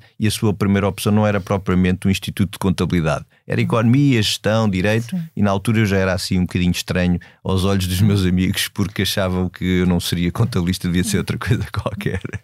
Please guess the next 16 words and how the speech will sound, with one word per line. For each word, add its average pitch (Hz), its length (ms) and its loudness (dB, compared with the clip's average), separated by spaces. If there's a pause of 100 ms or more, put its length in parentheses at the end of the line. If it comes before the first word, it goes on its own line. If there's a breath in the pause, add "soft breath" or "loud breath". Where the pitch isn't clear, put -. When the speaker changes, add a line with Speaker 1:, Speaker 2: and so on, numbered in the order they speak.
(280 loud breath)
Speaker 2:
O 247 120 2
Vítor 208 280 0
vem 180 140 2
para 175 140 0
Lisboa, 190 640 -2 (100)
hum, 175 400 2 (160)
com 202 220 2
um 196 60 6
enorme 202 400 4
controle 175 400 -2
de - 80 -18
custos, - 420 -8
não 185 140 0
é? 185 80 -2
Porque, - 340 -12
eh, 131 540 -6